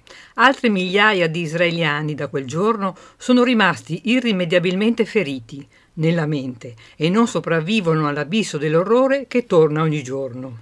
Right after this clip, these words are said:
Questa è una storia di schiavitù,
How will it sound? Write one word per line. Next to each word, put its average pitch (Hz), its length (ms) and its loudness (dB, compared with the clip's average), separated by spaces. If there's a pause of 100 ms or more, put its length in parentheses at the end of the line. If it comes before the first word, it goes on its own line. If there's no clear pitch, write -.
(1200)
Questa 277 280 4
è 277 40 4
una 269 100 6
storia 202 340 6
di 190 80 2
schiavitù, 170 560 0